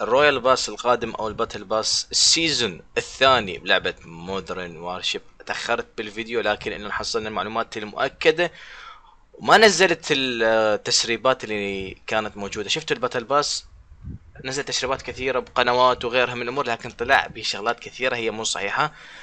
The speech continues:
الآن تأكدنا من الشغلة الصحيحة والباتل باس صحيح اللي نزله سيرجي نفسه بالديسكورد،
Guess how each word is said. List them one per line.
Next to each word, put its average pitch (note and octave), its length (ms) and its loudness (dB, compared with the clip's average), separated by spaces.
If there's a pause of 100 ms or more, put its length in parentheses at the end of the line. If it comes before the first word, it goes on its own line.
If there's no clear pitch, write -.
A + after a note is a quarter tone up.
(120)
الآن D3+ 340 8
تأكدنا C3+ 480 2
من B2+ 120 -2
الشغلة C#3+ 340 4
الصحيحة D3 540 6
والباتل A#2+ 380 2
باس A#2+ 240 2
صحيح C#3+ 260 0
اللي B2+ 120 -8
نزله A#2 500 2
سيرجي D#3 760 4
نفسه B2+ 640 4 (420)
بالديسكورد، A#2+ 1000 2